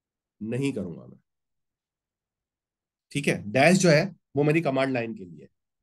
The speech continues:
और यहाँ पे मैंने default भी बताया हुआ है कि default जो है वो ज़ीरो पॉइंट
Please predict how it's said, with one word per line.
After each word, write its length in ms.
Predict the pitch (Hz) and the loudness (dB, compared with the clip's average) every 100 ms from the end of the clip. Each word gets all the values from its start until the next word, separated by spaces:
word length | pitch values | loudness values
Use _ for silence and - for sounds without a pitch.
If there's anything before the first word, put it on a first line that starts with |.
| _ _ - | _ _ -8
और 140 | 117 135 | -4 -2
यहाँ 180 | 131 | -2
पे 100 | 139 | -2
मैंने 160 | 156 160 | -2 -2
default 420 | 135 131 147 165 165 | 0 0 2 2 2
भी 60 | |
बताया 380 | 151 143 135 127 139 | 0 0 0 -2 -6
हुआ 140 | 135 | -8
है 80 | 139 | -6
कि 100 | 135 | -8
default 400 | 123 113 127 139 | -12 -6 -4 -2
जो 60 | 127 | -4
है 80 | 120 | -6
वो 120 | 127 | -6
ज़ीरो 220 | 104 117 117 | -6 -8 -8
पॉइंट 260 | 117 196 | -8 -8